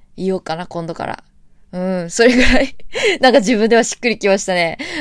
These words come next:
小滝さん、ありがとうございます。そして、ペイペイさんもありがとうございました。えー、ということで、えー、今日のあーたの日日これ口実もお楽しみいただけましたでしょうか？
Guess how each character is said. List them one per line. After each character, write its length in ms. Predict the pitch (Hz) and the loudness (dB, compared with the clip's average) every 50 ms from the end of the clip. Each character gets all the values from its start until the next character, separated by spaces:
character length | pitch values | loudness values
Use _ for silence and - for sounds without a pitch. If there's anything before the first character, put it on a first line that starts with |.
| 262 - | -4 -4
小 100 | 214 214 | 0 2
滝 220 | 220 214 202 - | 2 2 0 0
さ 120 | - 208 | 0 2
ん、 20 | 196 | 2
あ 40 | 190 | 4
り 100 | 190 202 | 4 4
が 100 | 214 208 | 2 2
と 80 | 202 202 | 2 0
う 40 | |
ご 40 | 185 | 0
ざ 80 | 196 196 | 0 0
い 20 | |
ま 120 | 196 190 190 | 0 0 -2
す。 80 | - | -4
そ 80 | 196 196 | -6 -4
し 40 | - | -2
て、 240 | 202 196 185 - - - - - - | 0 0 0 -2 -4 -12 -20 -6 0
ペ 100 | 226 208 | 2 2
イ 40 | 185 | 2
ペ 80 | 190 | 2
イ 40 | 190 | 2
さ 140 | 196 190 185 | 2 2 2
ん 20 | |
も 160 | 185 180 - | 2 0 0
あ 60 | - 196 | 0 2
り 80 | 196 | 2
が 120 | 190 196 190 | 4 2 2
と 160 | - - 190 | 0 -4 -4
う 20 | |
ご 40 | 180 | 0
ざ 120 | 190 196 | 2 2
い 60 | 190 190 | 2 2
ま 140 | 196 196 | 2 0
し 120 | 190 190 - | -2 -6 -6
た。 300 | _ - 190 175 - - - - 233 247 262 269 269 269 269 262 254 240 | _ -2 -2 -2 -2 -6 -12 -18 -18 -16 -14 -14 -14 -12 -12 -12 -8 -2
え 640 | - 311 330 339 339 330 320 311 302 294 277 269 254 | 2 4 6 6 8 8 8 6 6 6 4 2 0
ー、 80 | 233 - - - _ _ | -2 -6 -10 -20 _ _
と 80 | - 226 | -2 -2
い 100 | 220 214 | -2 -2
う 80 | 202 - | -4 -8
こ 120 | - 196 196 | -10 -10 -8
と 180 | 196 - 175 | -8 -8 -10
で、 360 | 170 190 - 214 240 233 - - | -8 -4 -2 0 0 0 0 -2
え 180 | - 208 208 196 | -2 0 0 0
ー、 140 | 185 - - | 0 -2 -2
今 120 | 208 190 | -4 -2
日 60 | 180 | -2
の 260 | 185 214 233 - - - | -2 -4 -4 -4 -4 -4
あ 120 | 202 196 | -4 -4
ー 40 | 185 | -4
た 140 | - 180 175 | -6 -8 -8
の 80 | 175 | -8
日 300 | 175 180 185 180 - 165 | -8 -8 -10 -10 -10 -12
日 220 | 185 185 180 - - | -12 -12 -12 -10 -8
こ 120 | - 185 | -6 -6
れ 100 | 180 175 | -6 -6
口 180 | - 185 185 180 | -6 -6 -6 -6
実 260 | 180 180 185 185 208 | -8 -8 -8 -4 0
も 280 | 277 311 285 - - | 2 2 2 2 -2
お 80 | - 180 | -4 -8
楽 200 | 185 180 175 170 | -8 -8 -10 -10
し 140 | - - 175 | -12 -14 -12
み 180 | 170 165 165 | -12 -12 -14
い 60 | - - | -10 -8
た 120 | 196 196 | -6 -6
だ 120 | 190 214 | -4 -6
け 160 | 202 208 208 202 | -6 -6 -6 -6
ま 180 | 196 196 202 | -6 -6 -8
し 240 | 196 - - - - | -8 -10 -12 -14 -12
た 140 | - 156 151 | -12 -12 -12
で 180 | - - 110 | -12 -12 -14
し 240 | - - - - 131 | -16 -16 -18 -16 -16
ょ 160 | - - - - | -16 -18 -18 -20
う 220 | - - _ _ | -20 -20 _ _
か？ 520 | - 170 185 196 208 214 214 202 170 - | -4 0 2 2 4 4 2 0 -2 -4